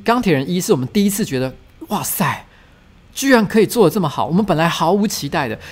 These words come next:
可是居然这么好看。所以当他二要出来的时候，我内心是很激动的。然后我要，当我要可以看的时候，我本来很，我突然，我很想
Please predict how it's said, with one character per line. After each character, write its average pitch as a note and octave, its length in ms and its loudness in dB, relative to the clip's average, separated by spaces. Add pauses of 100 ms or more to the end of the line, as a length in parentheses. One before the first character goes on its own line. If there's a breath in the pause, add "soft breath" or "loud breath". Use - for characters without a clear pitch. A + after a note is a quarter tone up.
可 - 80 -14
是 A3 80 2
居 A3+ 180 -4
然 F#3 160 4
这 - 140 2
么 D#3 80 0
好 - 200 -2
看。 C3 220 -6 (260 loud breath)
所 - 140 0
以 - 20 0
当 A3+ 180 -2
他 A3+ 120 0 (100)
二 A#3+ 160 6
要 F#3+ 120 4
出 E3+ 220 -6
来 B2 120 -4
的 B2 80 -6
时 B2+ 160 -10
候， C3+ 180 -4 (220 loud breath)
我 D#3 140 -2
内 F3+ 160 0
心 E3 200 -4
是 E3 120 -6
很 A2+ 160 -6
激 C3 160 -10
动 B2+ 260 -6
的。 - 80 -16 (180 loud breath)
然 E3 140 0
后 A#3 60 2
我 D#3+ 100 6
要， C#3 60 2
当 G3 200 -2
我 C#3+ 80 -2
要 C#3 140 -2
可 G3 160 0
以 G3 80 4
看 F#3+ 240 -2
的 B2+ 80 -4
时 C3 160 -10
候， C3+ 200 -4 (1160 loud breath)
我 F#3+ 100 4
本 G3+ 140 2
来 C3+ 100 0
很， D#3 220 0 (120)
我 C#3+ 100 -4
突 A#3+ 120 2
然， G3+ 140 4
我 D3+ 60 -8
很 D#3+ 240 -2
想 - 280 -4